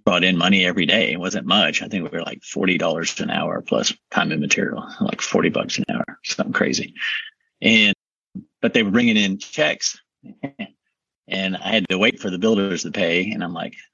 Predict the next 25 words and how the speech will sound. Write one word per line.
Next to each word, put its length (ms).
"I 60
can 180
make 340
this 280
if 100
I 80
have 220
money 720
every 260
day, 600
a 60
little 180
cash 320
flow, 300
and 260
I 80
can 160
make 160
this 220
work." 320
But, 240
you 80
know, 140
I 140
just, 320